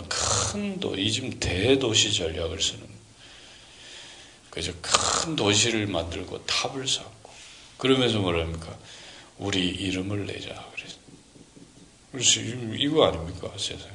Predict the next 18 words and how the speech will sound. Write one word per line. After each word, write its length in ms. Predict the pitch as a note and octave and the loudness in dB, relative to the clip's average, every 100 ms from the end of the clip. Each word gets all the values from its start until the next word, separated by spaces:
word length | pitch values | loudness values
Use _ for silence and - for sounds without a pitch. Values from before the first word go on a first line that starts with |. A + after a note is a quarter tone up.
| - | -6
하나님의 500 | - A2 G2+ F#2+ F#2 | 2 4 4 4 2
이름이 340 | F2 F#2 F#2 | 2 -2 -4
거룩히 400 | F2+ F#2 G2+ G2+ | -2 2 2 2
여김을 320 | G#2+ G2+ F#2 | 0 0 -2
받으시오가 580 | F2+ E2+ F2 - G#2 G#2 | -2 -4 -2 -2 -4 -8
아니고 380 | - - - G#2 - - - - - | -10 -12 -16 -18 -14 -14 -14 -14 -10
"우리 240 | F#2 F#2+ | -2 -2
이름을 480 | F2 E2 F2+ F2+ F#2 | -2 -4 -6 -10 -12
내자." 240 | - - - - - - - - - - - - - - - | -12 -14 -16 -20 -20 -20 -20 -20 -20 -20 -20 -20 -12 -12 -8
이래가지고 1000 | - - B2 A2 G#2+ G#2 A#2 G2 - - - - - - - - - - | -6 -2 4 4 4 2 0 0 -8 -16 -18 -16 -14 -14 -16 -20 -20 -2
하나가 540 | - - C3+ A2+ G2 | 2 4 6 4 4
되자. 280 | - - - - | 0 -6 -8 -8
그래서 220 | - - - - - | -10 -12 -14 -20 -2
모든 840 | G2+ A2+ B2+ D3 C#3+ C3+ C#3 - C#3 - - - - - - - - - - - - - - | 10 12 12 12 10 4 0 -4 -10 -16 -18 -18 -18 -20 -20 -20 -20 -20 -20 -20 -20 -20 -2
힘을 460 | - - C#3+ A#2 G#2+ | 4 6 6 4 2
모으자. 420 | G#2 G2+ - - | -2 -6 -6 -6
흩어지지 520 | - - - - - | -6 -4 -2 -2 -6
말자. 380 | - - - - | -12 -12 -12 -14